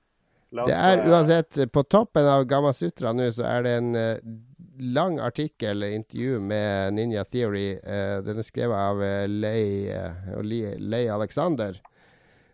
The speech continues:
Speaker 2: eh, som handler om, eh, hvordan de ser på seg selv som in-, eller independent A A A, kaller de spillene sine.
Speaker 1: <laughs> Ja, jo,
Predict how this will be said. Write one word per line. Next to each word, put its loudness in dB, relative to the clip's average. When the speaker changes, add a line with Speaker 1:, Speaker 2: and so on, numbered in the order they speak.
Speaker 2:
eh, 2
som 2
handler 4
om, 2
eh, 2
hvordan 2
de -2
ser 0
på -4
seg -2
selv 0
som -6
in-, -4
eller -4
independent 0
A 2
A 4
A, 2
kaller -2
de -6
spillene -6
sine. -10
Speaker 1:
<laughs> -8
Ja, -10
jo, -10